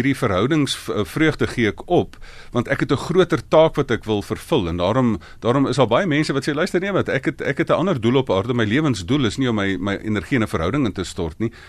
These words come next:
Ek het 'n lewensdoel en ek wil baie goeie goeders doen en ek wil hierdie, ehm, goeie onderwyser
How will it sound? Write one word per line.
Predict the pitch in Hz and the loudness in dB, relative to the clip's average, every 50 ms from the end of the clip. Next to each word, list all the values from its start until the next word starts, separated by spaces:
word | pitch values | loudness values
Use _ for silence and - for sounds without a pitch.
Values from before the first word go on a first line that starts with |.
| - - | -10 -4
Ek | - 123 123 | -2 0 2
het | 180 151 151 | 2 4 4
'n | |
lewensdoel | 113 107 107 113 113 - - 120 113 113 | 4 4 4 4 2 0 2 2 2 2
en | 107 101 | 2 0
ek | 90 - | 0 -2
wil | 107 90 | -2 -2
baie | 76 95 104 117 107 | 2 2 4 4 2
goeie | - - 113 107 98 | 2 2 2 2 2
goeders | - 92 - 104 92 85 | 0 -2 -4 -4 -4 -4
doen | 87 107 107 98 | -2 -2 -2 0
en | 95 95 90 | 0 -2 -2
ek | 85 - | -4 -4
wil | 95 92 | -4 -4
hierdie, | 87 95 98 107 98 - - - - - - - - - | -4 -2 -2 -2 -2 -4 -6 -14 -16 -16 -16 -12 -8 -4
ehm, | 95 95 92 87 | -2 -2 -2 -2
goeie | - - 131 113 | 0 2 2 2
onderwyser | 92 104 104 92 87 95 101 - - 107 | 2 2 0 0 2 0 0 0 0 -4